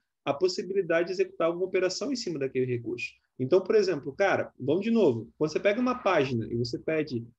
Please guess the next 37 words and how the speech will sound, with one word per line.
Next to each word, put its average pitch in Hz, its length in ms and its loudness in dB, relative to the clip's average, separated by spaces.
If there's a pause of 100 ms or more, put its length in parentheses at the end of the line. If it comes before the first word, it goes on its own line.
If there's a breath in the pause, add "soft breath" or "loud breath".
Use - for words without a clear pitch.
(100)
os 127 220 0
dados 175 400 2
de - 80 -8
um 147 120 -4
cliente, 127 760 -4 (100)
né, 117 140 -2
uma 123 180 -2
página 180 360 0
de, 131 180 -6
de 117 120 -8
dados 143 300 -2
do 131 100 -2
cliente, 151 440 -4 (260)
você 220 160 -2
tá 208 280 -2
fazendo 208 360 -2
download, 214 580 2
né, 160 180 -4 (340)
da, 151 360 0
da, 147 420 0
do, 139 180 -4
do 147 160 4
H 147 160 6
T 120 140 -2
M 160 160 -2
L 151 380 2
dentro 147 320 -2
do 135 60 -8
teu 156 120 0
browser, 226 420 2
então 165 220 -2
você, - 140 -6
você - 200 -4
tá 175 100 0
transferindo 233 720 2
o 277 60 6
estado, 190 920 2